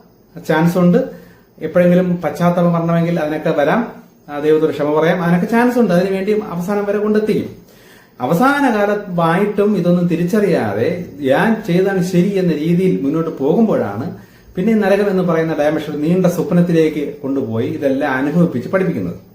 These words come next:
ഇതെല്ലാം അനുഭവിച്ച് പഠിപ്പിച്ച് കഴിയുമ്പോൾ പഠിച്ചു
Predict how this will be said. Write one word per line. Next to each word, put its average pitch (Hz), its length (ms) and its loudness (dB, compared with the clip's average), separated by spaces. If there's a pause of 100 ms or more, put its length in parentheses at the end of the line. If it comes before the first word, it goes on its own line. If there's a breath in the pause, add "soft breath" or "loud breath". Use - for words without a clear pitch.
(100)
ഇതെല്ലാം 196 320 2
അനുഭവിച്ച് 165 420 0
പഠിപ്പിച്ച് 160 400 -2
കഴിയുമ്പോൾ 113 500 -2 (200 loud breath)
പഠിച്ചു 135 280 -2